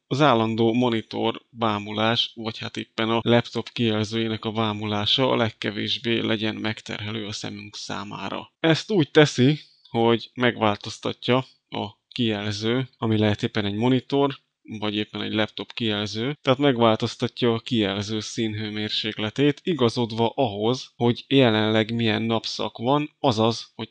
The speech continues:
természetes fény van éppen, vagy már inkább sötét van, és felkapcsoljuk a világítást, vagy éppen esetlegesen sötétben dolgozunk.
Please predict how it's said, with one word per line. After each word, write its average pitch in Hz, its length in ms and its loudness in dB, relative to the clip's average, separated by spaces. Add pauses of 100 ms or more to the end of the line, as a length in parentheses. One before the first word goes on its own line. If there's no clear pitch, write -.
természetes 113 680 0
fény 127 280 -2
van 135 160 -2
éppen, 160 520 -2
vagy 139 400 4
már 143 260 2
inkább 143 340 -2
sötét 117 480 -2
van, 127 300 0
és 160 260 8
felkapcsoljuk 120 680 2
a 113 60 -2
világítást, 110 800 2
vagy 135 320 2
éppen 110 360 -6
esetlegesen 113 640 -2
sötétben 110 600 -6
dolgozunk. 101 720 -10